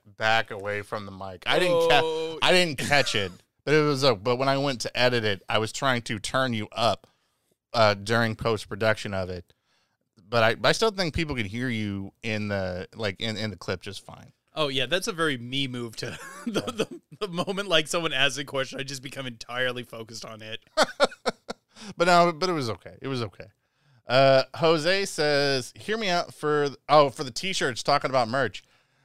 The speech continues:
Speaker 1: Uh, 'cause we've talked about trying to do, uh, merch for the channel. Jose says, "Hear me out for the t-shirts,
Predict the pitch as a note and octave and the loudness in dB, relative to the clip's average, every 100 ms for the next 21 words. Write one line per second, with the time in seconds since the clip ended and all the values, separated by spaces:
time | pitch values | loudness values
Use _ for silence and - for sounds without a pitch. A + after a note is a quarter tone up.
0 | _ - B2+ B2+ A#2+ A2 F#2+ B2 C3 A#2+ | _ 2 4 6 4 2 -2 -6 -6 2
1 | D3 C#3+ C#3 B2+ C#3 C3 A#2 A#2+ A2+ G#2+ | 4 4 0 2 0 0 -2 -2 -2 -2
2 | G#2+ G2+ G2+ C3 A2 - _ A2+ G2 - | -2 -2 -4 -4 -6 -14 _ -10 -8 -6
3 | A#2 G#2+ G2 - A#2+ B2 C#3+ - C3+ B2+ | -4 -4 -6 -6 -4 -2 -4 -2 0 0
4 | G2+ G#2+ D#3+ F3 D3+ D3+ - C3+ A2+ - | -4 -8 -4 0 0 -2 -4 -10 -8 -6
5 | C3 - B2 A#2+ - | -6 -4 -4 -4 -8